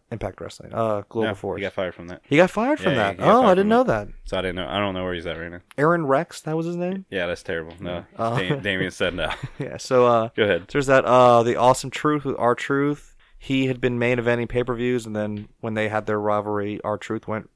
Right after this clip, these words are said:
Speaker 1: way further than, down than even The Miz. So, you know, doesn't really work out when you associate with The Miz,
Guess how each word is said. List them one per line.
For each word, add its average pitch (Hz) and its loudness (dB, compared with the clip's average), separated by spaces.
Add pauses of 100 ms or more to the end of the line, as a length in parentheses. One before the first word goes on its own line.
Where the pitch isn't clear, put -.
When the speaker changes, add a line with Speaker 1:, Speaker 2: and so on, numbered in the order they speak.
(200)
Speaker 1:
way 110 -4
further 104 -4
than, 98 -10 (160)
down 107 -2
than 101 -8
even 98 -12 (220)
The 107 -6
Miz. 107 -6 (360)
So, 135 0
you 135 -6
know, 120 -4 (300)
doesn't 175 2
really 196 0
work 170 0
out 151 0
when 113 -6
you 113 -4
associate 101 -6
with - -20
The - -16
Miz, - -16